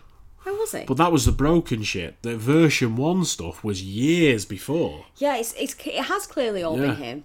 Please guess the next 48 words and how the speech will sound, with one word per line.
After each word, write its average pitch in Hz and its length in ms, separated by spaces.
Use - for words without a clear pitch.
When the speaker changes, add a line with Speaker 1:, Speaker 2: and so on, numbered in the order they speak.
Speaker 2:
Yeah. 120 120
Speaker 1:
And 135 80
he's, 214 220
he's 202 300
known, 208 640
maybe 349 260
that, - 400
you 196 120
know, 202 120
his 175 300
initial 208 420
stint 165 340
in 160 140
W 160 300
W 156 320
E 135 320
helped 175 340
him 135 300
to - 400
realise 147 760
how 143 400
important 160 640
it 120 200
is - 180
to - 20
trademark 151 500
your 151 120
own 143 160
stuff. 214 360
So, 147 160
Speaker 2:
Yeah. 165 160
Speaker 1:
so 170 160
the 156 140
company 220 460
don't 151 200
own 208 280
it. 87 200
Speaker 2:
Or 135 120
maybe 135 300
at 110 80
that 120 260
time 92 360
they 104 60
had 107 140
a 104 80
little 107 180
bit 101 180
more 98 400